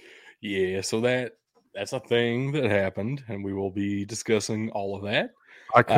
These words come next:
Speaker 1: Uh,
Speaker 2: not be more happy to be wrong, by the way.
Speaker 1: <laughs> Fuck you. <laughs> Let's get going here with the first game of the weekend. No better place to start than the Seattle Sea Dragons and the Arlington Renegades, who still look like a D to me.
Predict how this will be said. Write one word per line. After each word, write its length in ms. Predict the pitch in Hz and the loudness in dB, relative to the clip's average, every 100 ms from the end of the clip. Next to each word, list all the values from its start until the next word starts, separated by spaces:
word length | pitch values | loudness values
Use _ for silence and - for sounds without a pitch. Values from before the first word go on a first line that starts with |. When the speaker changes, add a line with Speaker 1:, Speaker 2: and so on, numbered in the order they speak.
| 127 | 10
Speaker 1:
Uh, 20 | |
Speaker 2:
not 180 | 123 117 | 10 8
be 120 | 117 | 6
more 240 | 113 110 104 | 4 4 6
happy 180 | 101 | 4
to 60 | 92 | 2
be 120 | 98 | -4
wrong, 280 | 95 92 92 | -4 -4 -4
by 120 | 95 | -4
the 80 | 98 | -4
way. 160 | 98 101 98 _ _ _ _ _ | -2 -4 -6 _ _ _ _ _
Speaker 1:
<laughs> 520 | 320 - _ _ - 330 _ _ _ | -8 -8 _ _ -8 -8 _ _ _
Fuck 220 | - - - | -18 -14 -10
you. 280 | 120 110 - - - | -10 -10 -16 -16 -10
<laughs> 280 | 208 - - | -8 -6 -4
Let's 200 | 139 - | -4 -4
get 500 | - - - - - | -6 -8 -10 -10 2
going 400 | 127 117 117 110 | 2 4 0 2
here 380 | 117 113 113 - - - - 113 | 2 2 0 -6 -20 -18 -6 -2
with 140 | 113 | -2
the 60 | 107 | -2
first 360 | 135 127 117 | 0 2 2
game 160 | 117 113 | 0 2
of 60 | 110 | 2
the 80 | |
weekend. 600 | 104 107 98 101 101 101 95 - - - | 0 0 0 -2 -2 -4 -10 -20 -20 -10
No 280 | 110 110 113 107 - | -4 0 0 -2 -2
better 180 | 107 104 | 0 2
place 300 | 113 104 - | 2 2 -2
to 60 | |
start 340 | - 101 101 107 | -6 -4 -4 -6
than 180 | 95 | -8
the 200 | 95 95 | -8 -8
Seattle 400 | 92 - 110 135 | -8 -4 -2 -2
Sea 200 | 120 147 | -2 -2
Dragons 720 | 147 147 151 170 185 180 - - _ - - - - - | -2 0 0 0 -4 -4 -8 -16 _ -20 -20 -20 -20 -6
and 340 | 117 117 120 117 | 0 2 2 0
the 100 | 113 | -2
Arlington 560 | 113 123 123 120 120 113 | -2 -2 -2 -4 -6 -6
Renegades, 720 | 107 110 107 104 104 101 98 | -4 -4 -2 -2 -2 -4 -6
who 160 | - 92 | -8 -8
still 380 | - 104 101 98 | -8 -6 -4 -6
look 160 | 92 | -8
like 140 | 92 95 | -8 -10
a 40 | |
D 460 | 92 98 98 95 95 | -6 -6 -4 -6 -6
to 140 | 95 | -10
me. 460 | 90 92 92 92 | -10 -8 -8 -10